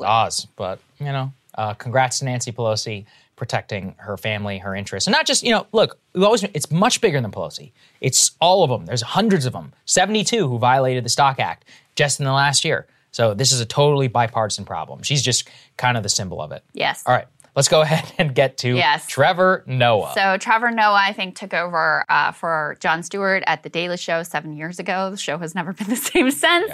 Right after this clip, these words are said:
Speaker 2: Yeah.
Speaker 1: It's been basically culturally irrelevant. It has not been funny. Um, you know, he just, like, the thing that made Stewart so great is that, yeah, obviously he's, like, on the left and more or less a progressive,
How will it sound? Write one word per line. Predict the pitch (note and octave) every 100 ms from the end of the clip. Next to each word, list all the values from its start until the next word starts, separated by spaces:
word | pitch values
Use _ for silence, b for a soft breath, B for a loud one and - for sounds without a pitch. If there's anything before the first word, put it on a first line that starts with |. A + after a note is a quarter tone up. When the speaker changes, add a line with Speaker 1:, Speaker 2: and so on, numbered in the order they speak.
| -
Speaker 2:
Yeah. | C#4+
Speaker 1:
It's | C#4+
been | - F3+
basically | E3+ D#3+ F3+ E3+ F3
culturally | F3 D#3 E3 D#3 E3
irrelevant. | E3 E3 C#4+ B3+ C4 C4 B3+ b b b
It | C#3+
has | C3
not | E3 B2+
been | D3
funny. | - - C#4 C4+ B3+ C4 b b b -
Um, | F3 E3 D#3+ D#3+ -
you | G#4+ B3
know, | G3+
he | A#3+ C4
just, | B3 B3 -
like, | - B3+ B3 _
the | A3+
thing | B3+ - D#4
that | B3+
made | A#3+ A3+
Stewart | - G3 E3 C#3 -
so | - F#3+ F3+
great | F3 E3+ E3+ G3
is | D#3+ E3+
that, | - D3+ D3+ b b -
yeah, | -
obviously | - A#3 A#3 A3 A3 F#3+
he's, | F#3 F3
like, | E3 C#3+ D3+ b b b
on | A3+ B3
the | B3
left | G#3 F#3+ F#3 F#3+ -
and | E3 D#3+ F3+ G3
more | A3+
or | A3+
less | G3+ G3+
a | F#3+
progressive, | G3 F#3 E3+ F3+ F3 E3+ E3